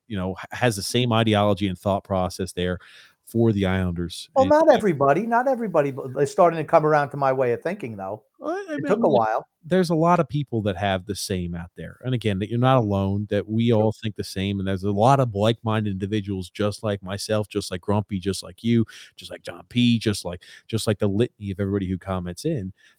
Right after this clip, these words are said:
Speaker 1: that we think the same thing. And, you know, uh, we just want the voice to be heard.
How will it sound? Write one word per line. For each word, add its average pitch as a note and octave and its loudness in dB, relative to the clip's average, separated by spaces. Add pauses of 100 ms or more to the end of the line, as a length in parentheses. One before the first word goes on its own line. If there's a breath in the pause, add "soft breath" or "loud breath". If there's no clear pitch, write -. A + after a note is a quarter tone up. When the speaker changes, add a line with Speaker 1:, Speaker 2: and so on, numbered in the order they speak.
Speaker 1:
that G#2 -6
we A2+ 2
think C#3 -2
the G2+ -8
same A#2 -2
thing. B2+ 0
And, G2 -2
you G#2+ -4
know, F2+ -2 (160)
uh, F#2 -8 (180 loud breath)
we B2 -8
just - -10
want G2+ -4
the F#2+ -12
voice G#2+ 2
to - -20
be G#2+ -2
heard. A2+ 0